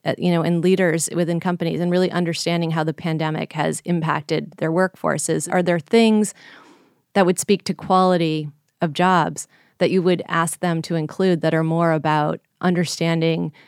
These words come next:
the mental health issues that one may be grappling with, the deaths that certain folks in different communities have seen, those sorts of things?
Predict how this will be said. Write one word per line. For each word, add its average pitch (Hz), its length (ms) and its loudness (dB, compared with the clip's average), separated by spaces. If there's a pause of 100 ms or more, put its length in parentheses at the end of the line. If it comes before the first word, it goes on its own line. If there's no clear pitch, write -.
(380)
the 185 100 2
mental 170 440 2
health 151 260 0
issues 151 380 -4
that 156 340 -2 (100)
one 160 300 -2
may 151 120 -2
be 156 140 -2
grappling 151 480 -4
with, 160 400 -4
the 175 180 0
deaths 165 500 -4
that - 280 -6
certain 165 420 -6 (140)
folks 156 320 -4
in 156 80 -6
different 147 260 -8
communities 160 480 -6
have 160 140 -6
seen, 165 320 -4 (380)
those 196 180 4
sorts 185 240 0
of 160 140 -2
things? - 340 -4